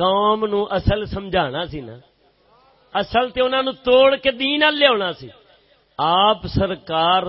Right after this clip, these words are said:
ساری رات بیٹھے رہے، جدوں سویر ہوئی نا، تارے ڈب گئے۔ آپ نے فرمایا بھی میں تے ڈبن والے نال پیار نہیں کردا، کدھر گئے نے تواڈے خدا؟ خدا بھی بڑا ڈبدے ہوندے نے۔ قوم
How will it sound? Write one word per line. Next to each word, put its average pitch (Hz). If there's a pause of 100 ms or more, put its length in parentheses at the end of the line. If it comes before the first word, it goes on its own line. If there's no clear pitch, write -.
(180)
ساری 269
رات 196 (120)
بیٹھے 151
رہے، 117 (600)
جدوں 165
سویر 170
ہوئی 196
نا، - (640)
تارے 170
ڈب 185
گئے۔ 180 (440)
آپ 147
نے 175
فرمایا 180
بھی 233 (100)
میں 202
تے 247
ڈبن 254
والے 247
نال 220
پیار 180
نہیں 147
کردا، 104 (340)
کدھر 220
گئے 320
نے 294
تواڈے 247
خدا؟ 170 (200)
خدا 190 (140)
بھی 339
بڑا 349
ڈبدے 349
ہوندے 359
نے۔ 302 (1400)
قوم 160